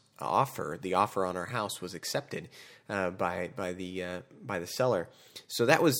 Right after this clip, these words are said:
that was really exciting, and, uh, we didn't know that we were gonna need the third bedroom right away. We thought, "Oh, Ashlyn's gonna have this great playroom until, uh, a baby, uh, sibling is born."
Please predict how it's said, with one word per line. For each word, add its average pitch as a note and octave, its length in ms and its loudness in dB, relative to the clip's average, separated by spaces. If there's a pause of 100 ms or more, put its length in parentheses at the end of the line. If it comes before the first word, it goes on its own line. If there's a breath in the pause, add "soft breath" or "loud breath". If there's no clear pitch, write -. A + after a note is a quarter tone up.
(120)
that A#2+ 100 4
was B2+ 180 0
really F#2+ 220 0
exciting, C2+ 580 -6
and, E2 480 -4
uh, D#2+ 160 -4
we F2+ 120 -6
didn't G#2 240 2
know G2 120 4
that F#2 100 0
we F2+ 80 -4
were F2+ 60 -4
gonna F2+ 160 -2
need F#2 220 -4
the G2 80 -8
third F2+ 300 -2
bedroom F2+ 360 -2
right F2+ 160 -2
away. F2+ 280 0
We F#2 100 -2
thought, - 300 -10 (200 loud breath)
"Oh, A2 220 2
Ashlyn's B2 400 0
gonna A2 140 0
have G2+ 140 -2
this F#2+ 120 -10
great E2+ 220 -2
playroom C3+ 440 2
until, G2+ 540 0
uh, F#2 320 -4
a E2+ 80 -6
baby, G#2 480 0 (340 loud breath)
uh, F2 160 0
sibling B2 520 2
is A2 160 0
born." A2 420 2